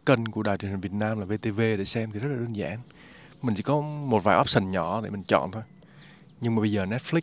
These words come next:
hay là YouTube thì quá nhiều, quá nhiều thông tin. Thậm chí bây giờ vô Netflix không biết chọn phim nào để xem. Và nhiều khi á, lạc lối ở đây có nghĩa là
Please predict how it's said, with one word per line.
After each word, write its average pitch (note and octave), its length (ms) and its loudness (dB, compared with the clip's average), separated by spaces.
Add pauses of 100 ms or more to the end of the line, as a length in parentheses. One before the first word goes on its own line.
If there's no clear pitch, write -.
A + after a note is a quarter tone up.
hay B2 180 -4
là G2 340 0
YouTube F#2+ 520 -4
thì C3+ 60 -14 (100)
quá A#2+ 260 -6
nhiều, A2 240 -2 (500)
quá A2 180 -8
nhiều C#3+ 220 -2
thông A2 140 -8
tin. A2 180 -6 (460)
Thậm G2+ 140 -2
chí B2+ 160 0
bây C3+ 120 0
giờ G2+ 200 0
vô G#2 140 -2
Netflix A#2+ 320 -6 (120)
không - 180 -10
biết D#3 160 -4
chọn - 140 -2
phim A#2 160 -2
nào A2 80 -2
để F2+ 120 -4
xem. A#2 240 -2 (520)
Và B2 100 6
nhiều A2 240 2
khi C3+ 300 0
á, E3+ 60 -6 (260)
lạc G#2+ 200 2
lối A#2+ 220 2
ở A#2+ 60 0
đây B2+ 120 0
có C#3 80 -2
nghĩa A#2+ 200 -2
là A#2 160 -4